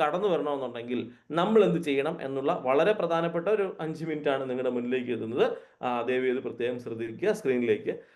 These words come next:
ആ, പാക്കേജുകൾ സ്റ്റാർട്ട് ചെയ്യുന്നത് നൂറ് ഡോളറിൽ ആരംഭിച്ച് പതിനായിരം ഡോളർ വരെയാണ്. നൂറ് ഡോളർ നമ്മൾ സ്റ്റാർട്ട് ചെയ്യുമ്പോഴത്തേക്ക് ഏകദേശം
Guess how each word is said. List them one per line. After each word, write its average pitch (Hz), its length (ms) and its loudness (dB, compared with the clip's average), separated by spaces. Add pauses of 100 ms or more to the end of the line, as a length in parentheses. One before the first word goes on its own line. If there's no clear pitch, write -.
(120)
ആ, 120 220 4
പാക്കേജുകൾ 175 560 2
സ്റ്റാർട്ട് 147 340 0
ചെയ്യുന്നത് 139 380 0 (120)
നൂറ് 147 200 0
ഡോളറിൽ 123 500 -2
ആരംഭിച്ച് 117 440 -4 (220)
പതിനായിരം 123 460 2
ഡോളർ 117 240 2
വരെയാണ്. 107 420 2 (300)
നൂറ് 165 240 4
ഡോളർ 156 340 6
നമ്മൾ 143 180 -2
സ്റ്റാർട്ട് 135 320 -2
ചെയ്യുമ്പോഴത്തേക്ക് 131 460 -4
ഏകദേശം 147 600 0